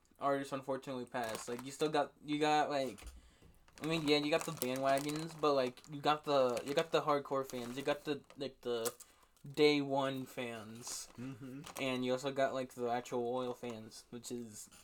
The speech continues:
Speaker 1: I, I love to see it.
Speaker 2: Yeah.
Speaker 1: <laughs>
Speaker 2: You know, once I fall in love with an artist, I cannot stop talking about him or listen to him. But, you know, nowadays, I still listen to Juice.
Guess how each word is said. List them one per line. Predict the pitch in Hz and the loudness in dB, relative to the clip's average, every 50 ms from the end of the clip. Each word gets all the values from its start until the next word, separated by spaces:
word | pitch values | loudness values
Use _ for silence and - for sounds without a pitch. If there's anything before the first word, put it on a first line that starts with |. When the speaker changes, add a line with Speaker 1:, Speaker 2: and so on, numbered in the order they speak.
| - - - 78 92 107 - | -20 -20 -16 -12 -10 -8 -4
Speaker 1:
I, | - 135 | -2 -2
I | 131 - 135 | 0 0 0
love | 135 139 143 143 139 | 0 0 0 0 -2
to | 135 131 | -6 -8
see | - - 127 127 117 | -6 -4 -4 -4 -4
it. | 107 - - - - _ | -4 -8 -12 -16 -14 _
Speaker 2:
Yeah. | 165 160 - 170 190 190 180 - - | -6 -4 -2 2 2 2 0 0 -4
Speaker 1:
<laughs> | 175 156 156 - - _ _ _ _ _ _ _ _ _ _ _ - _ - | -6 -6 -6 -10 -18 _ _ _ _ _ _ _ _ _ _ _ -18 _ -8
Speaker 2:
You | 90 104 | -8 -6
know, | 107 110 110 113 110 - - - | -6 -6 -8 -8 -10 -12 -14 -10
once | 104 113 113 120 | -10 -8 -4 -2
I | 123 | -4
fall | 120 - 127 127 127 123 | -2 -2 -2 -2 -2 -2
in | 113 113 | -2 -4
love | 117 120 | -6 -6
with | 117 117 - 107 | -6 -8 -8 -8
an | 107 110 | -6 -6
artist, | 113 117 113 113 113 - | -6 -6 -6 -8 -10 -12
I | 113 104 | -14 -14
cannot | - - 113 110 104 101 | -12 -12 -12 -10 -10 -10
stop | - 113 101 95 | -8 -10 -10 -8
talking | - 110 110 - 113 107 | -8 -10 -10 -10 -10 -10
about | 101 101 101 104 | -8 -8 -8 -8
him | 101 95 | -8 -8
or | 95 90 | -8 -8
listen | 92 104 110 107 107 104 | -8 -8 -8 -10 -12 -12
to | 101 | -12
him. | 98 98 95 98 - _ - - _ - - _ - _ _ - | -12 -12 -12 -14 -16 _ -20 -20 _ -20 -20 _ -20 _ _ -10
But, | 104 | -8
you | 117 123 135 | -6 -6 -6
know, | 127 113 113 120 120 _ _ _ _ _ _ _ _ _ _ _ - - - _ - | -6 -8 -8 -10 -12 _ _ _ _ _ _ _ _ _ _ _ -20 -20 -20 _ -4
nowadays, | 123 156 190 196 190 165 160 170 175 175 170 165 - - _ _ _ - - _ _ _ _ _ _ - _ _ | -2 0 2 2 2 2 2 2 2 0 -2 -6 -12 -18 _ _ _ -20 -20 _ _ _ _ _ _ -20 _ _
I | - 180 | -2 0
still | 180 - 208 | 2 4 4
listen | 185 156 139 139 135 | 4 4 4 0 -4
to | 120 101 | -6 -6
Juice. | 87 92 82 - | -8 -10 -14 -16